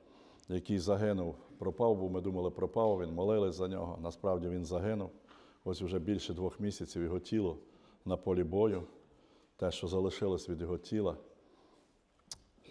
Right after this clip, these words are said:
не можуть забрати. Не можуть забрати. Батько говорив з військовими, з командиром і каже, треба чотири чоловіка послати, щоб рештки його забрати.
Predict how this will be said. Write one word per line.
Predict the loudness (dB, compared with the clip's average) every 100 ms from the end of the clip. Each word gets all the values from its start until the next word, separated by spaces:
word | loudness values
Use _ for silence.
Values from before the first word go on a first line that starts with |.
| -20 -6
не | 0
можуть | 2 2 2 0
забрати. | 2 4 2 2 -2 -10 -12 -20 -20 _ -20 -20 -20 -20 -20 -20 -20 -20 _ _ _ _ -20 -20 _ _ -4
Не | 0
можуть | 0 0
забрати. | -2 -2 0 -2 -4 -6
Батько | -4 -4 -2 -2
говорив | 2 4 6 4 4 -4 -12 -14 -12
з | -4
військовими, | -4 -4 2 6 6 4 -2
з | -8 -8
командиром | -4 -2 2 4 4 2 -4 -16 -20 -20 -20 -20 -10
і | -6
каже, | 0 2 2
треба | 0 2 2
чотири | 0 0 0
чоловіка | 0 -2 0 0 -4
послати, | -6 -2 0 0 -2
щоб | -8 -6
рештки | -2 -2 -4 -6
його | -4 -4
забрати. | -4 -2 -4 -6